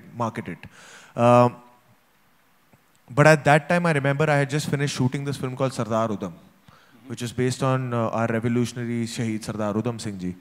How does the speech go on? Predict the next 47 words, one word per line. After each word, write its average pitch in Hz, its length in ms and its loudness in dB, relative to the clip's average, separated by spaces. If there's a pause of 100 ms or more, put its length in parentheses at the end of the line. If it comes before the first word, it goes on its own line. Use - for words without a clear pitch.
(360)
And 117 160 -6
that 139 180 2
film 170 220 2
was 147 180 2
coming 110 300 -4
up. - 260 -6 (540)
And 139 600 0
I 139 120 2
remember 147 360 0
just 143 260 -2
a 151 40 4
week 143 400 -2
before 143 640 0
shooting 143 520 -2
the 135 80 -4
campaign 117 500 -8
with 104 160 -8
them, 107 240 -8
I, 117 420 -6 (960)
I 127 80 -2
don't 143 160 -8
know, 143 180 -2
I 131 140 0
just, 143 380 -8 (340)
it - 160 -16
was 131 200 -8
kind 131 200 -8
of 131 120 -8
a 127 120 -4 (300)
thought 135 320 -2
that 143 160 -8
came 123 180 -14
in 135 120 -14
that, 135 140 -12
you 139 60 -14
know 139 100 -10
what, 139 220 -6 (800)
in 143 120 -6
a 151 40 0
few 180 260 -2
months, 160 280 -4
this 151 160 -8
film 156 260 -8
is 135 100 -12
gonna 117 160 -12
come 95 220 -12
out. 104 160 -14